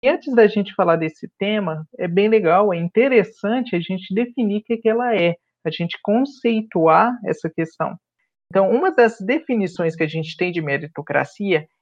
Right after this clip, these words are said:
é que ela é a ideia de que as conquistas de uma pessoa são proporcionais ao seu esforço. Ou seja, se uma pessoa consegue alcançar o sucesso, aquilo foi devido aos esforços dela.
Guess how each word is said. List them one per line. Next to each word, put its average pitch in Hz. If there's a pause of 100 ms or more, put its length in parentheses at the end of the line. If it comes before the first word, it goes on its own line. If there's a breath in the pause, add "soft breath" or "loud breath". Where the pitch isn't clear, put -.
(120)
é 160
que 170
ela 165
é 165
a 170
ideia 180
de 220
que 202
as 175
conquistas 220
de 208
uma 190
pessoa 170
são 196
proporcionais 233
ao 214
seu 220
esforço. - (560)
Ou 233
seja, 156 (280)
se - (100)
uma 294
pessoa 202
consegue 196
alcançar 165
o 147
sucesso, 175 (240)
aquilo 262
foi 220
devido 202
aos 196
esforços 156
dela. 123